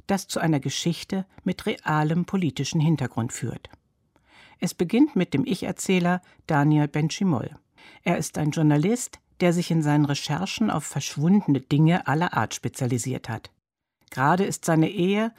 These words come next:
an seiner politischen Unbestechlichkeit zerbrochen. In seinen Träumen begegnet Daniel Benchimol Unbekannten,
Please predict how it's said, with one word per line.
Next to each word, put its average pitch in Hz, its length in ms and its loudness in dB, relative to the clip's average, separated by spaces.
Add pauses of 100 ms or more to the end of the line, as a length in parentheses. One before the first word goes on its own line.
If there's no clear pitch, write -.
(200)
an 202 140 2
seiner 220 200 2
politischen 190 680 -2
Unbestechlichkeit 147 1000 2
zerbrochen. 127 600 -4 (580)
In 151 140 4
seinen 123 300 2
Träumen 156 500 0
begegnet 180 520 -2
Daniel 165 300 2
Benchimol 160 540 0 (240)
Unbekannten, 156 840 0